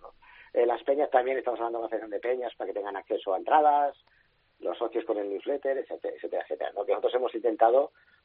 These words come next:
ponerlo lo más fácil posible para que todo el mundo pueda, eh, comprar una entrada,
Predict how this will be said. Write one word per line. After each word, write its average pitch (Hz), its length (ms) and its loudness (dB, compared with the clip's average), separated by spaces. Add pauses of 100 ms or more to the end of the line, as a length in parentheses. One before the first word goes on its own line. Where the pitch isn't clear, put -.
(100)
ponerlo 117 360 4
lo 120 140 4
más 143 160 0
fácil 139 260 0
posible 127 380 -2
para 143 180 2
que 107 80 -4
todo 117 120 0
el 117 80 -2
mundo 123 260 -2
pueda, 123 460 2 (500)
eh, 92 420 0
comprar 110 320 0
una 110 120 -2
entrada, 139 480 2